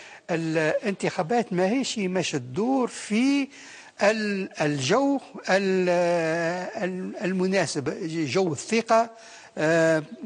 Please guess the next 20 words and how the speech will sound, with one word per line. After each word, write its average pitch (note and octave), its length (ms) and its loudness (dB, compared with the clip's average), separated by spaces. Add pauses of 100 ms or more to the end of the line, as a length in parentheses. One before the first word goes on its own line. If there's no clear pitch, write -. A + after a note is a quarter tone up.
(160)
جو F3+ 340 0
الشفافية F#3 1000 2
وما E3 300 0
إلى D3 240 0
ذلك، F3 380 0
مش D3 180 -8
يقع D3 240 0
برشا، D3 380 -2 (460)
معناها، D3+ 320 4
خصامات E3+ 680 0 (200)
اللي E3+ 320 -4
ربما D3 720 -2
ال-، C#3 280 -4 (400)
الانتخابات D3 720 -4
مش C3+ 160 -6
تد-، C#3 360 -8
معناها، D3 320 -2
تقع D3+ 400 -4
تضر B2 460 -6
منها. A2 260 -12